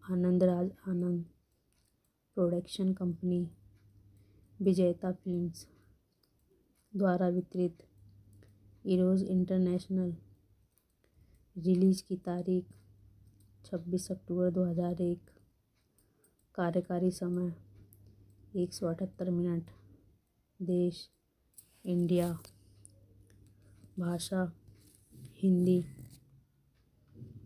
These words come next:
बजट रुपए एक सौ पचास मिलियन, बॉक्स ऑफिस रुपए पाँच सौ चालीस मिलियन, भूखंड,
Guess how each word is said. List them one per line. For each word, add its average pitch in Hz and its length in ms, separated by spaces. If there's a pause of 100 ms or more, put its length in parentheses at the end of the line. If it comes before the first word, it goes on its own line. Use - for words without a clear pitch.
(3000)
बजट 185 580 (1040)
रुपए 185 280 (100)
एक 180 100
सौ 190 120
पचास 180 540
मिलियन, 180 460 (1120)
बॉक्स 170 380
ऑफिस 175 460 (800)
रुपए 185 320 (100)
पाँच 180 200
सौ 185 140
चालीस 185 440
मिलियन, 175 420 (1800)
भूखंड, 175 520